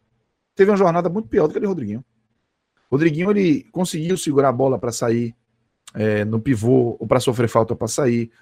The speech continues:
conseguiu dar sequência à maioria das jogadas que ele pegou a bola. O problema foi a qualidade de quem tava acompanhando. Gilberto,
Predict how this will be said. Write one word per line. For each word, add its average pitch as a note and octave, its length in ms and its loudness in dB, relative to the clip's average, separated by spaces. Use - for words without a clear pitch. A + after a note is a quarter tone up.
conseguiu D3 300 -2
dar D3 120 4
sequência C#3+ 400 -2
à D#3 40 -2
maioria D3 200 4
das D3+ 120 4
jogadas C3+ 460 0
que D3 100 -2
ele D3 240 0
pegou D3+ 240 6
a D#3+ 60 6
bola. B2+ 240 6
O - 40 4
problema A#2 260 0
foi G3 160 0
a - 20 2
qualidade F#3+ 360 0
de G3 60 -12
quem G3+ 100 -6
tava F#3+ 180 -2
acompanhando. C#3 500 -4
Gilberto, A2 420 -2